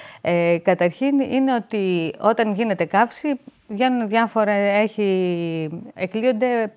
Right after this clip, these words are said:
πάρα πολλές ουσίες και αέρια, τα οποία είναι επιβαρυντικά στο περιβάλλον, είτε είναι στη θάλασσα, είτε είναι στη ξηρά. Ε, το άλλο που έχει με το πλοίο είναι τα καύσιμα,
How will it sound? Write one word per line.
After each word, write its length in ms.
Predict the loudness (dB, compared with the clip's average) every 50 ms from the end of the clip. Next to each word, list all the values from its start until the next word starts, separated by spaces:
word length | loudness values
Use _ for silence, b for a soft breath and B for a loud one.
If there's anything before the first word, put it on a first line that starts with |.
| _ _
πάρα 240 | 2 2 2 2 2
πολλές 360 | 0 -2 -2 -2 -4 -4 -6
ουσίες 300 | -8 -6 -4 -6 -6 -2
και 140 | 0 2 4
αέρια, 400 | 4 6 4 4 4 2 0 0
τα 100 | 0 -2
οποία 220 | -2 0 0 -2
είναι 120 | 0 -2 -2
επιβαρυντικά 640 | -6 -6 -4 -4 -4 -4 -6 -6 -4 -4 -4 -4 -4 B B B B B B
στο 180 | B -4 -2 0
περιβάλλον, 500 | 2 2 4 6 6 6 6 6 6 4
είτε 180 | 0 0 0 0
είναι 120 | 0 0
στη 160 | -2 -4 -2 2
θάλασσα, 460 | 4 4 6 6 4 4 4 2 2
είτε 160 | 2 2 0
είναι 180 | 0 2 0 -2
στη 400 | -2 -2 -2 0 0 0 0 -2
ξηρά. 460 | -2 0 2 4 4 4 2 0 -2 -6 _ B B B B B B B B B
Ε, 360 | -2 0 0 2 0 0 -2 -2 0
το 100 | 4 6
άλλο 240 | 6 6 6 4 4
που 80 | 4 2
έχει 720 | 2 2 0 -2 -2 -2 0 0 0 0 0 0 -2 -4 -6 -8 -12 -18 _ _ _ _ _ _ _ _ _ _ _ _ -8
με 140 | -6 -4 -2
το 100 | -2 -2
πλοίο 360 | 0 2 4 4 6 6 6
είναι 280 | 4 4 2 0 0
τα 100 | -2 -2
καύσιμα, 680 | 0 2 4 4 2 2 -2 -4 -2 -2 -2 -4 -6